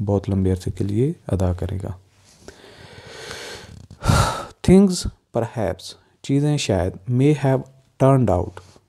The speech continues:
बेहतर हो जाती, differently, मुख्तलिफ, had the country been handed over, कि अगर ये मुल्क हवाले किया जाता, to leaders with fewer personal ambitions,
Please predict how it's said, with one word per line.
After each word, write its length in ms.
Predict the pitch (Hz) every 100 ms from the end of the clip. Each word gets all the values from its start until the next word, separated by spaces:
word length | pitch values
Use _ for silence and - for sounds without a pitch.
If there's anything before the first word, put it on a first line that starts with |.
| _
बेहतर 260 | 127 127 127
हो 120 | 107
जाती, 480 | 104 104 - 113 139 - _ _ -
differently, 680 | 139 165 170 156 143 147 147 160 _ _ _ 123
मुख्तलिफ, 640 | 123 - - 117 123 123 - - - - - - -
had 180 | 151 165
the 100 | 156 143
country 380 | 131 143 127
been 180 | 135 147 -
handed 280 | 110 107 110 98
over, 200 | 101 117 - - _ _ _
कि 80 | -
अगर 360 | - 127 135
ये 280 | 117 120 123 - _ _ _ _ _ _ _ _ _ _ _ _ _ _ _ _ _ -
मुल्क 420 | 139 135 143 151 -
हवाले 320 | 110 117 139
किया 220 | 127 113
जाता, 420 | 107 104 127 135 _ _ -
to 120 | 110
leaders 520 | 104 120 139 160 160
with 180 | 131 123 120
fewer 380 | - 160 160 160 123
personal 400 | 113 113 107 -
ambitions, 560 | 107 98 107 120 131